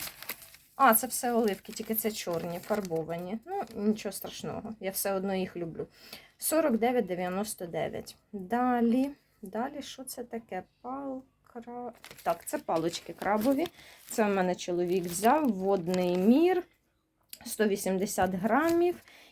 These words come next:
і коштували вони п'ятдесят чотири дев'яносто дев'ять. Далі сир Пирятин, король сирів, це також на стіл, нарізаний вже, п'ятдесят шість дев'яносто дев'ять.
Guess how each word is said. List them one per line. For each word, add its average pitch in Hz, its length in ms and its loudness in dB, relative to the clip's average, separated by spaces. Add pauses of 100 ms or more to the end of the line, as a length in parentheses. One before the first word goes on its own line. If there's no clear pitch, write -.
(100)
і 226 100 0
коштували 202 480 0
вони 220 180 4
п'ятдесят 202 500 -2
чотири 220 340 0
дев'яносто 185 680 0
дев'ять. 170 520 0 (460)
Далі 220 540 6
сир 294 400 0
Пирятин, 196 480 0
король 233 260 2
сирів, 220 400 0
це - 140 -4
також 202 360 -4
на 226 160 4
стіл, 208 640 0
нарізаний 202 720 4
вже, 277 300 0
п'ятдесят 214 540 -4
шість 262 300 -2
дев'яносто 190 600 0
дев'ять. 156 440 -6